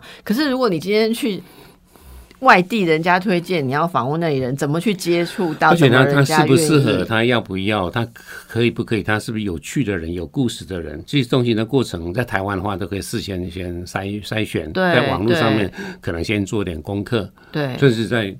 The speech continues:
Speaker 2: 在 Google 那个 Google Map 上面呢，直接先立体的三D在那街道里面再先走，
Speaker 1: 啊。
Speaker 2: 东看西看那个老街长什么样子。
Speaker 1: 是，是。
Speaker 2: 所以有人要，必须要做足了功课。那今天到，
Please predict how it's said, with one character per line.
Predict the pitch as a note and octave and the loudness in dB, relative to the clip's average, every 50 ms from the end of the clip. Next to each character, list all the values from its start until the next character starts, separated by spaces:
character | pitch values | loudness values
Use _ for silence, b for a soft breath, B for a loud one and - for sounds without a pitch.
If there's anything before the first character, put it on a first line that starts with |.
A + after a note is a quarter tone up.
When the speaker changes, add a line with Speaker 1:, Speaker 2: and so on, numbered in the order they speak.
| - - | -16 -14
Speaker 2:
在 | - - A2+ G2+ | -6 -6 -6 -6
Google | F2 - A#2 A2+ G#2+ A2 G#2+ F#2 F2+ E2+ | -4 -4 -4 -4 -2 -2 -4 -6 -4 -6
那 | F2 F#2 F#2 F2 | -6 -6 -6 -6
个 | E2+ F2+ E2+ E2+ D#2+ E2 D#2+ D#2 | -8 -8 -10 -10 -12 -12 -14 -14
Google | - G#2+ G2 F#2 G#2+ F#2+ | -10 -10 -8 -6 -4 -4
Map | G#2 A2+ G#2+ F#2+ | -2 -4 -4 -4
上 | - - G#2 F#2+ | -6 -8 -8 -6
面 | F#2+ F#2+ F2+ | -6 -6 -8
呢， | E2+ F2+ | -10 -10
直 | D#2 - - F#2+ | -12 -14 -12 -10
接 | F#2+ F2 | -10 -8
先 | E2 - G2 F#2 G2 | -6 -6 -6 -6 -4
立 | G#2+ A#2+ A#2+ | -4 -6 -6
体 | - - F#2 | -8 -14 -14
的 | F2+ F2 | -14 -12
三 | E2+ - G2+ F#2 F#2 | -10 -8 -8 -8 -8
D | - G2 F#2 F2+ F2+ B B B B | -8 -8 -10 -10 -10 B B B B
在 | - A#2+ | -8 -6
那 | G#2 G#2+ G2+ | -4 -4 -6
街 | F#2 - A2+ G2 | -6 -6 -6 -4
道 | G2 G#2 F#2+ | -4 -4 -6
里 | D#2+ D2+ | -6 -8
面 | D2 F#2 F2+ F2 - - _ _ _ _ _ _ _ _ | -8 -8 -8 -8 -10 -14 _ _ _ _ _ _ _ _
再 | - A#2 G#2 | -6 -6 -4
先 | F2 E2 - G2+ F#2+ | -4 -4 -6 -6 -6
走， | F#2 - G2 E2+ - _ - | -6 -8 -10 -10 -12 _ -10
Speaker 1:
啊。 | C#3 C#3+ D3+ D#3+ E3+ F3+ F#3 F#3 F#3 F3+ F3+ E3+ E3+ E3 D#3 | -10 -8 -8 -8 -6 -6 -6 -6 -6 -6 -8 -10 -10 -8 -8
Speaker 2:
东 | B2 A2+ | -6 -4
看 | A#2+ A#2+ | -4 -6
西 | A2 - G#2+ | -6 -6 -8
看 | - - G#2+ G2+ | -4 -4 -2 -2
那 | G#2 G#2 | -2 -4
个 | G2+ | -4
老 | F2 E2 E2 D#2+ | -6 -8 -10 -10
街 | - G2+ F#2+ | -8 -8 -8
长 | F2 F2+ F#2+ E2 | -8 -8 -10 -12
什 | D2+ E2+ D#2+ | -10 -10 -10
么 | E2 | -10
样 | F2+ F#2 F#2 E2 D2+ | -8 -8 -8 -10 -12
子。 | D2 - - | -14 -14 -12
Speaker 1:
是， | - - E3+ D#3 - - - | -8 -6 -6 -6 -8 -10 -12
是。 | - - E3 D3 C#3 - | -12 -8 -8 -8 -6 -2
Speaker 2:
所 | - B2+ | 0 0
以 | B2 B2 B2 - - - - - - - | 0 0 -2 -6 -16 -20 -20 -18 -10 -6
有 | C#3 A2 G2+ F#2 | -4 -2 -2 -2
人 | F2+ G2+ A2 | -2 -2 -2
要， | C3 B2+ B2 A#2+ - - - | -2 -2 -2 -4 -6 -12 -12
必 | - A#2 | -10 -6
须 | A2+ C3 | -4 -2
要 | A#2+ A2+ | -4 -2
做 | A2+ - C#3+ A2+ | -2 -2 -2 -2
足 | - - - F2+ | -4 -6 -10 -10
了 | F2 E2 | -10 -10
功 | - - F#2+ F#2 | -8 -8 -8 -8
课。 | F#2 - - G2 F#2 F2+ - _ _ _ - | -8 -8 -10 -10 -10 -12 -16 _ _ _ -10
那 | D#3+ D#3 B B B B B B B B B B B | -10 -10 B B B B B B B B B B B
今 | - - D#3+ | -4 0 0
天 | E3 D#3 | 2 2
到， | F3 F3 D3+ C#3+ | 2 0 -2 -4